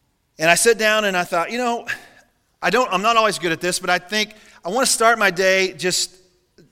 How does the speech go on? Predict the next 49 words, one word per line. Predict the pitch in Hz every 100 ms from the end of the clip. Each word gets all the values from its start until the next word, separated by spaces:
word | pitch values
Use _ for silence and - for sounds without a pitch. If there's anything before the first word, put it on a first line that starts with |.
| 147
just | 175 -
with | 165 156 -
focusing | 170 165 - 151
on | 139 127
the |
Lord, | 123 117 98 98
you | 135
know, | 135
just | -
focus | 165 151
on | 160
God. | 151 143 147 151 - - - -
I'm | 135
not | 156 165 -
super, | - - 196 170 185 180
like, | 170 156
religious | 165 156 156 147 156
about | 143 143
it. |
It's | 143
not | 151
like | 147 143
I'm | 147
up | 143 143
at | 135
five | 147 143 143
A | 143 143
M | 143 139
every | 143 143
morning | 139 143 143
for | 135 135
an | 135
hour | 139 135 139 139 139 135 - -
burning | 120 147 143
incense | 147 147 151 139 -
and | 135 -
praying, | 165 147 139
you | 147
know, | 139
which | 139 139
is, | 151 - - - _ - _ _ _
I | 151
would | 151
be | 156
better | 143 165 151
off | 151 147
if | 135
I | 123
would | 120